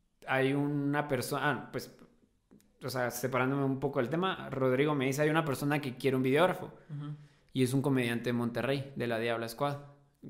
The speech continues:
Speaker 1: que es todo lo de Escamilla y todos ellos, ¿no?
Speaker 2: Ujú.
Speaker 1: Y me dice, "¿Querés venirte?". "Sí".
Speaker 2: <laughs>
Speaker 1: O sea, sí, o sea, "¿Por qué?". Va. Y me dice, "Va, está bueno, pero yo, ¿quién es? Quiero saber".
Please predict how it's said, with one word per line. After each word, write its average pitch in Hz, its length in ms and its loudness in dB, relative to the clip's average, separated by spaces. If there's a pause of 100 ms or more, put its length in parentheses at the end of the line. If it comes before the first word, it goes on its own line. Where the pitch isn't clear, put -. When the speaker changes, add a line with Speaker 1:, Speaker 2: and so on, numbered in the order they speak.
Speaker 1:
que 131 100 -10
es - 120 -10
todo 127 140 0
lo 120 100 0
de 113 240 -6
Escamilla 123 460 -4
y - 100 -10
todos 143 200 -6
ellos, 135 160 -4
¿no? 147 60 -6
Speaker 2:
Ujú. 151 100 -10 (1200)
Speaker 1:
Y 123 60 -4
me 120 120 0
dice, 113 840 0
"¿Querés 120 360 -2
venirte?". 120 640 0 (500)
"Sí". 131 400 -6 (240)
Speaker 2:
<laughs> 185 280 -2
Speaker 1:
O - 40 -18
sea, 117 120 -4
sí, 139 340 2
o - 20 -2
sea, 131 320 0
"¿Por 226 440 4
qué?". 185 320 8 (560)
Va. 139 260 8 (600)
Y 131 200 2
me 123 180 0
dice, 117 1200 -2
"Va, 135 160 4
está 135 140 0
bueno, 160 260 2
pero 131 140 0
yo, 127 180 2
¿quién 143 320 0
es? 160 340 -2
Quiero 131 200 0
saber". 131 440 -2